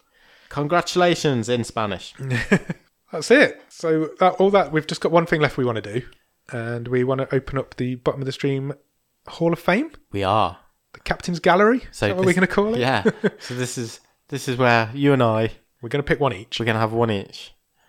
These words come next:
Speaker 1: So you, as you promised last week,
Speaker 2: Yep.
Speaker 1: you are gonna get pictures of these people,
Speaker 2: I
Speaker 1: and
Speaker 2: am.
Speaker 1: you're gonna add them to some wall space here on the boat.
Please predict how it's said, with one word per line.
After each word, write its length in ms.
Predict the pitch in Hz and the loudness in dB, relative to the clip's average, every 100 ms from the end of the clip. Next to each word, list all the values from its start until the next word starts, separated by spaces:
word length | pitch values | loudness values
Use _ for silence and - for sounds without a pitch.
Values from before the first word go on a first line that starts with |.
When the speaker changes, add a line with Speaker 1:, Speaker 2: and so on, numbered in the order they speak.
| _ - | _ -8
Speaker 1:
So 120 | 113 | 0
you, 520 | 104 120 127 135 151 - - 131 | 0 0 0 0 -2 -12 -6 -2
as 180 | 113 | -2
you 80 | 117 | -2
promised 400 | - 123 110 - | -2 0 0 -2
last 220 | 113 - | -4 -4
week, 380 | 104 107 - - _ | -4 -6 -8 -20 _
Speaker 2:
Yep. 240 | 120 113 - _ _ _ | -6 -6 -6 _ _ _
Speaker 1:
you 180 | 113 107 | 0 2
are 80 | |
gonna 160 | 104 110 | 2 0
get 200 | 113 120 | -2 -2
pictures 420 | - 139 - 127 | -4 -4 -6 -6
of 100 | 117 | -6
these 180 | 113 113 | -4 -6
people, 480 | - 117 - 123 113 _ _ _ - | -4 -6 -4 -6 -6 _ _ _ -8
Speaker 2:
I 120 | 127 | -4
Speaker 1:
and 80 | 113 | -2
Speaker 2:
am. 80 | 107 | 0
Speaker 1:
you're 160 | 107 | 0
gonna 200 | 107 110 - | 0 -2 -2
add 180 | 120 | -4
them 180 | - 107 | -2 -6
to 200 | 107 113 | -6 -8
some 220 | 101 - 110 | -8 -8 -2
wall 240 | 110 113 | 0 0
space 340 | - 113 107 | -2 -4 -4
here 260 | - 110 110 | -4 -4 -4
on 120 | 107 | -6
the 60 | 104 | -6
boat. 240 | 117 113 | -4 -4